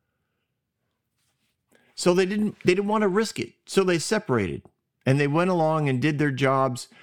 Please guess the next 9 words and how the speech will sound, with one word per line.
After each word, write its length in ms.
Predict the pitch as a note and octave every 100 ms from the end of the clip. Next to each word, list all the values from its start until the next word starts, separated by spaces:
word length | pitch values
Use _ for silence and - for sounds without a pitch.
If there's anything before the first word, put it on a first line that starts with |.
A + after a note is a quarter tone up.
| - - _ _ _ _
but 140 | A#2+
they 120 | A#2+ A#2
didn't, 400 | A#2+ B2+ A#2+ B2
they 140 | B2
didn't 360 | A#2+ D#3 E3+ D#3
sleep 460 | - D#3+ D#3+ -
together. 580 | C#3 B2+ A#2+ - A#2 - _ _ _ _ _ _ _ _ _ _ _ _ _ _ _ _ _
So 200 | - A#2+
Miriam 640 | B2 D#3+ G3 G#3 G#3 G3+